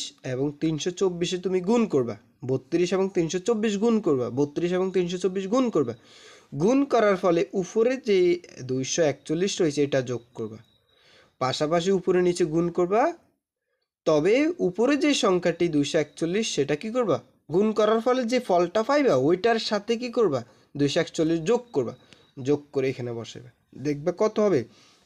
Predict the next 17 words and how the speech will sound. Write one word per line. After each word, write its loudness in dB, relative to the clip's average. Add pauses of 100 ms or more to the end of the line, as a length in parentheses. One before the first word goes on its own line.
(960)
দশ -2
হাজার 0 (1160)
ছয়শো -4 (520)
নয় -6
হবে -10 (100)
উপরে, -16 (1700)
ঠিক -2
আছে? 2 (1800)
এভাবে -4
করবা। -8 (540)
<clears throat> -4
এরপরে 4
দেখো, 2
ওই 2
যে 0
বললাম 2 (260)
তিন 0